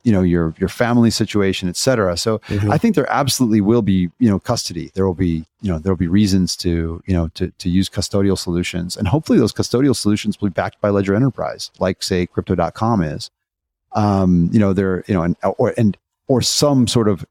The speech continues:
Speaker 1: incredible hardware security. Hopefully they're not, your, you know, your exchange isn't just using,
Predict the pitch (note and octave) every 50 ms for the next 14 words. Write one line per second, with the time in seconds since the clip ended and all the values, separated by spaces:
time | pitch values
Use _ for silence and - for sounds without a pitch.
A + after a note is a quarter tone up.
0 | _ - A#2+ G#2+ - - B2+ A#2+ A2+ G#2 G2+ E2+ G2 B2+ B2 A2 G#2+ - - G#2
1 | - - F#2 E2+ E2+ F2 G2 C#3 C#3+ - D#3+ D3+ B2 A#2+ A2+ G#2+ A2 G#2+ G#2+ -
2 | - _ - A2+ G2 - A2+ G#2+ G2+ G2 F2 G#2+ G2+ F#2 F2+ F#2 G2 G2 G2 -
3 | - - A2+ A2 A2 G#2+ F#2+ - - G#2 G2+ G2+ F#2 - G2 - - - G#2 G2+
4 | F2 F#2+ F2+ F2+ F2 E2+